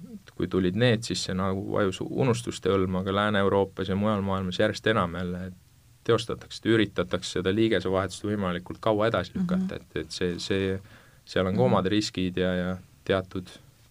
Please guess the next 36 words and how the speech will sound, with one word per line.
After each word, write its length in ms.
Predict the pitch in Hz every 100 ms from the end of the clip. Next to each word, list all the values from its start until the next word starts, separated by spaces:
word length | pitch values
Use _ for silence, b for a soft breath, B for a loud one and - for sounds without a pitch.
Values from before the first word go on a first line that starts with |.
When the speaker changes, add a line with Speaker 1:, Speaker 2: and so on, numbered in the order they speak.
| _ - -
Speaker 1:
eluaeg, 440 | 107 110 92 78 -
kui 120 | -
need 160 | 82 87
liige-, 320 | 95 90 -
kunstliigesed 560 | - 107 95 95 92 -
Speaker 2:
Mhm. 60 | 92
Speaker 1:
vastu 240 | 92 -
peavad. 320 | 87 80 78 - - _ _ - - B B B B B -
Speaker 2:
Aga 100 | 180
kui 120 | 220
me 80 | 247
nüüd 140 | 220
tänase 320 | 247 285 226 214
saate 240 | 254 214
kokku 340 | - 370 220
võtame, 380 | 202 202 190 185
siis 260 | 180 202 - 208
on, 320 | 190 185 180 - -
on, 400 | - 185 180 170 - - _ _ _
püüame 300 | 208 202 175
niisugused 460 | 175 180 - 170 - -
punktid 320 | 180 - 131 -
teha, 260 | 151 - -
et, 120 | - B B B
et 60 | 175
Speaker 1:
Mhm. 80 | 254
Speaker 2:
esimene 260 | 330 196
asi 160 | 202 196
on, 140 | 165 165
valu 220 | 214 196
ei 80 | 143
pea 140 | 147 135
kannatama, 500 | 139 131 - - 143
on 60 | 147
ju. 60 | 156 _ 104
Speaker 1:
Just, 220 | 98 -